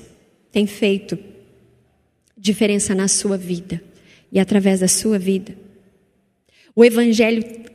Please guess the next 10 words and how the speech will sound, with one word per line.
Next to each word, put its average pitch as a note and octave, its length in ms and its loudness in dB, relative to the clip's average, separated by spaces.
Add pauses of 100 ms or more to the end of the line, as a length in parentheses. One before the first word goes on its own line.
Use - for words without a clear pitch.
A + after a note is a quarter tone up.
causou A#3 760 2
e G#3+ 60 -2
tem A3 160 -2
causado A3 540 -2
na A3 120 0
sua A3 220 -4
vida G#3 260 0
essas G#3 260 -2
três A#3+ 300 -2
coisas. G#3+ 680 -6